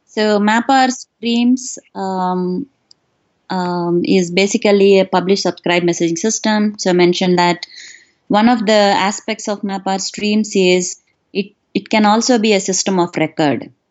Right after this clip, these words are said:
So it's not a ephemeral storage where things come in and, uh, data get processed and it goes away. So there is a use case like that. But, um, for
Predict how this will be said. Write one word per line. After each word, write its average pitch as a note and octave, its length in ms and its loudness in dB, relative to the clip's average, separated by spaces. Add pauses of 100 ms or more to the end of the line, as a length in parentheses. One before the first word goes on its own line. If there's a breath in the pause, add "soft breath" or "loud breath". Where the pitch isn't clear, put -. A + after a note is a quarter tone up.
(120)
So F3 760 -2
it's - 220 -6
not A#3+ 320 0
a G3+ 280 2
ephemeral F#3+ 540 -2
storage F3+ 580 0
where F3 260 0
things G#3 300 -2
come F#3 240 -2
in F3+ 280 4
and, E3 300 2 (640 loud breath)
uh, E3 300 2
data F#3+ 240 2
get F#3+ 240 -6
processed F#3 520 -2
and E3+ 120 0
it D#3 160 -2
goes F#3 240 0
away. D#3 480 -2
So - 160 -6
there E3 160 0
is G#3+ 140 4
a A3+ 80 4
use F#3+ 240 0
case F#3 260 -4
like D#3 200 0
that. D#3+ 300 -2 (520 soft breath)
But, F3+ 300 -4 (100)
um, F3 560 0 (120)
for F#3 180 0